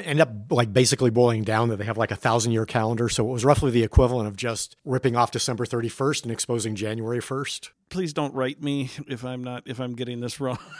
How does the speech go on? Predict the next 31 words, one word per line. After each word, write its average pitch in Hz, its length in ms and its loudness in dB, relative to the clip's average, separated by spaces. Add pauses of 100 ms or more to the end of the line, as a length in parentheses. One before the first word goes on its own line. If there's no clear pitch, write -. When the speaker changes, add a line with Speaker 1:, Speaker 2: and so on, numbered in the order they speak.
Speaker 2:
<laughs> - 300 -20
I'm 147 180 4
not 143 160 4
a 127 80 0
knowl-, 131 420 0
an 131 360 -8
expert 180 420 2
on 180 160 4
this, 180 220 0
but 151 240 -2
I 196 180 6
understand 165 560 0
it 139 40 0
as 135 440 -4
they 131 480 -4
understand 131 880 -4 (680)
time 139 320 -2
and 110 140 -10
cycles. - 800 -10
You 123 120 -2
know, 123 60 -4
that's 120 100 -4
Speaker 1:
Yes. 131 80 0
Speaker 2:
why 127 80 0
their 117 120 -4
Speaker 1:
Yeah. 110 120 -12
Speaker 2:
calendar 123 340 -4
is 101 80 -10
a 98 60 -12
circle, - 600 -10 (120)
right? 117 480 -8